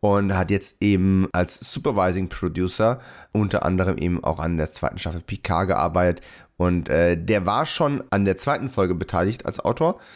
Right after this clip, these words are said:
Das sind ja inzwischen alles, alles ganze Teams, die da, äh, ihre Ideen beisteuern. Und hat aber eben dann auch die, das Drehbuch geschrieben für Assimilation.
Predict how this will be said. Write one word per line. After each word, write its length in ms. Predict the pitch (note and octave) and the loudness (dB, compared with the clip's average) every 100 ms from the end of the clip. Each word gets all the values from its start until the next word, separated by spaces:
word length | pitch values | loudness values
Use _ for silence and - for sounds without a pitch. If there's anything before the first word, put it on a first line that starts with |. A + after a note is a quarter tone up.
| - _ | -20 _
Das 100 | G#2+ | -2
sind 100 | G#2+ | 2
ja 60 | |
inzwischen 300 | G#2+ - G2 | 2 0 -4
alles, 280 | B1 F2+ - - - | 0 0 -2 -12 -12
alles 260 | - F2 - | -4 -4 -2
ganze 240 | E2 E2+ - | -6 -6 -10
Teams, 360 | - A2 G2 - | -2 0 0 -2
die 80 | |
da, 100 | D#2+ C#2 | -4 -4
äh, 480 | - G1+ G1+ G1+ | -4 -8 -8 -8
ihre 180 | - E2 | -6 -6
Ideen 320 | C2+ F2+ D#2+ | -4 -4 -4
beisteuern. 520 | B1+ D#2 - F2 F#2 G#2 - - - | -2 -4 0 2 2 -2 -10 -20 -4
Und 180 | G2 F#2+ | 0 2
hat 200 | G2+ - | 2 2
aber 200 | F#2+ - | 0 2
eben 220 | F2+ F2+ | 2 2
dann 160 | F2 - | 0 0
auch 260 | D#2+ E2 | 0 -2
die, 560 | - E2 E2 E2+ E2 D#2 | -4 -4 0 0 0 -2
das 180 | E2 - | -6 -4
Drehbuch 340 | F2+ E2 - | -2 -2 -6
geschrieben 440 | - - D2+ D#2 | -10 -6 -4 -4
für 640 | D#2+ - - D#2+ D#2+ D#2+ D2+ - - _ | -6 -12 -8 -4 -2 -2 -4 -12 -20 _
Assimilation. 720 | - - F2 E2+ - - G1+ | -10 -4 -2 -2 -4 -8 -8